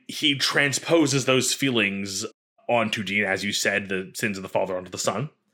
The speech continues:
And despite knowing, a-, again, despite what we now know about Sam's condition, he still chooses to trust Sam more than Dean, I feel,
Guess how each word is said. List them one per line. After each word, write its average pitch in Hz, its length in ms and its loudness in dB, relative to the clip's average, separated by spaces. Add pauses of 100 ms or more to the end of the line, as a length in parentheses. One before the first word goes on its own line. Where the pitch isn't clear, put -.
(680)
And 175 140 2
despite 214 360 0
knowing, 156 540 2 (480)
a-, 127 260 -4
again, 117 440 0 (440)
despite 160 400 4
what 170 140 4
we 160 100 0
now 175 280 4
know 147 180 6
about 107 160 4
Sam's 104 240 -2
condition, 117 480 -2 (1400)
he 156 220 0
still 190 340 4
chooses 160 440 2
to 139 60 -4
trust - 360 0
Sam 185 260 4
more 139 240 6
than 139 220 2
Dean, 110 200 0
I 165 120 2
feel, 226 420 2